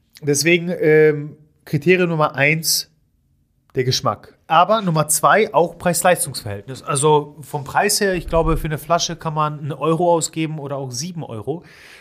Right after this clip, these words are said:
Von daher unsere Top drei, äh, da schließe ich mich Domi an, ist der Bio-Apfelessig von Rewe, der Eigenmarke Rewe. Der kommt in so einer, ähm, länglichen, ich glaube, das ist eine null Komma sieben fünf oder ein Liter?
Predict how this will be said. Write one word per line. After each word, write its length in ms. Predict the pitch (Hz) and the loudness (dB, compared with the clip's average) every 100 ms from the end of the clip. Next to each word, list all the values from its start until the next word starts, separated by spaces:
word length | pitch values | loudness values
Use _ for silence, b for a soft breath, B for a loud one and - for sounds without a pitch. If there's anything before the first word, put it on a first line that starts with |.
| _ | _
Von 120 | 156 | 2
daher 280 | 196 208 202 | 4 4 2
unsere 340 | 226 226 208 | -2 0 0
Top 260 | 190 175 - | -2 -6 -8
drei, 320 | 143 135 190 | -6 -4 -4
äh, 400 | 233 220 156 151 | -8 -10 -8 -4
da 140 | 156 | -4
schließe 300 | 147 190 175 | -4 -8 -8
ich 100 | 175 | -10
mich 140 | 156 - | -12 -4
Domi 240 | 165 170 | -2 -2
an, 180 | 151 170 | 0 -2
ist 320 | 160 160 - | -2 -4 -2
der 380 | 151 147 143 139 B B B - | 0 4 4 2 B B B -8
Bio-Apfelessig 1120 | 117 160 185 202 - 170 - 185 165 160 160 - | -2 2 4 4 2 0 0 -4 -2 -2 -4 -8
von 440 | - - 151 139 | -18 -8 -6 -4
Rewe, 580 | 131 120 180 175 127 170 | -2 2 2 2 2 0
der 260 | - 131 - | 0 -2 0
Eigenmarke 960 | 156 175 165 127 113 113 - 113 101 | 0 0 -8 2 4 4 0 -8 -8
Rewe. 540 | 110 120 107 143 208 _ | -6 -6 -6 -8 -8 _
Der 120 | - 123 | -12 -12
kommt 200 | 131 127 | -12 -12
in 80 | 113 | -12
so 120 | 127 | -8
einer, 420 | 123 117 120 120 b b b b _ | -2 0 -2 -6 b b b b _
ähm, 320 | - 123 123 123 | -8 -8 -6 -4
länglichen, 840 | 123 151 180 175 156 151 147 147 | 0 0 0 -2 -2 -8 -10 -10
ich 140 | - - | -16 -6
glaube, 240 | 151 170 | -4 -2
das 220 | 160 147 156 | -4 -10 -10
ist 200 | 143 143 | -12 -12
eine 120 | 135 | -10
null 200 | 123 151 | -8 -10
Komma 280 | 151 139 131 | -10 -12 -10
sieben 280 | 117 151 185 | -10 -10 -10
fünf 380 | - 254 254 - | -12 -14 -14 -10
oder 180 | 165 143 | -10 -8
ein 120 | 113 | -8
Liter? 340 | 98 98 - | -10 -12 -16